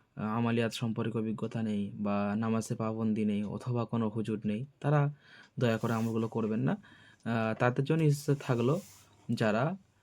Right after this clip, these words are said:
আমাদের সাথে জুড়ে আছেন বা আমাদেরকে বোঝেন বা আমাদের বিষয়গুলো জানেন বা আপনি মুদাব্বির এরকম আমাদের সম-, ছাত্ররা, তা আপনারা করতে পারেন আলহামদুলিল্লাহ। অথবা আমাদেরকে মেসেজ করলে আমরা ইনশাআল্লাহ আপনাদেরকে বুঝিয়ে দেওয়ার চেষ্টা করবো ইনশাআল্লাহ।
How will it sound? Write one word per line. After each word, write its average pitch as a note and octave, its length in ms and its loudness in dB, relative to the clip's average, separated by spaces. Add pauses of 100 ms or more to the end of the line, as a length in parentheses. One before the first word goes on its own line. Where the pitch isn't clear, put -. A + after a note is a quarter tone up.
(160)
আমাদের A#2 240 2
সাথে A#2+ 180 0
জুড়ে A#2+ 260 4
আছেন B2+ 340 2
বা B2+ 80 2
আমাদেরকে A2 380 -2
বোঝেন A#2 480 -2
বা G#2+ 60 0
আমাদের G#2+ 240 0
বিষয়গুলো A2 400 -2
জানেন A2 360 0
বা A2 80 0
আপনি A2+ 220 -4
মুদাব্বির A2 480 -4 (540)
এরকম C3 400 2
আমাদের A#2+ 200 2
সম-, A#2 180 -4
ছাত্ররা, A#2+ 500 -4
তা A#2+ 80 -2
আপনারা G#2+ 220 -2
করতে C3+ 260 2
পারেন G#2 200 -4
আলহামদুলিল্লাহ। G2+ 680 -4 (720)
অথবা E3+ 240 4
আমাদেরকে D3+ 360 6
মেসেজ B2+ 320 2
করলে B2 280 0
আমরা A#2+ 220 2
ইনশাআল্লাহ A2+ 320 -2
আপনাদেরকে A#2 300 -2
বুঝিয়ে A2+ 320 0
দেওয়ার A2 140 -2
চেষ্টা G#2 240 -6
করবো G2+ 240 -8
ইনশাআল্লাহ। G2 420 -6